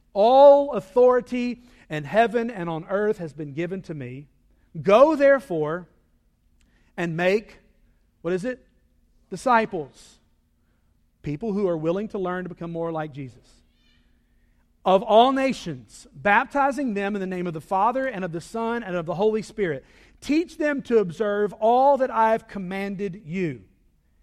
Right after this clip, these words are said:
And behold, I am with you always to the end of the age." If you hang around Rich Fork for more than a year, you're gonna hear this passage preached multiple times, and that's on purpose.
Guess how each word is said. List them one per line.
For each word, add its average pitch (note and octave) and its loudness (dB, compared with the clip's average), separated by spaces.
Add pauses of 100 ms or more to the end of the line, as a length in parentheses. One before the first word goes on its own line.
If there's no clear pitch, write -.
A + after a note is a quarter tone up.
(240)
And B2+ -16
behold, F#3 -2
I B3+ -2
am A3+ -6
with D3+ -6
you D3 -10
always E3+ -6
to D3 -16
the C3 -12
end D#3 -12 (180)
of C#3 -10
the C3 -8
age." - -20 (1300)
If A#2+ -18
you G3+ -4
hang A3 -2
around G#3+ -2
Rich G#3 -2
Fork G3 -4
for - -14
more F3+ -6
than F#3+ -6
a F3+ -8
year, E3 -6
you're E3 -6
gonna F3 -8
hear E3+ -4
this E3 -8
passage D#3+ -10
preached D#3 -10
multiple D3+ -10
times, C#3 -12
and D3 -12
that's C#3 -10
on D3+ -12
purpose. C#3+ -12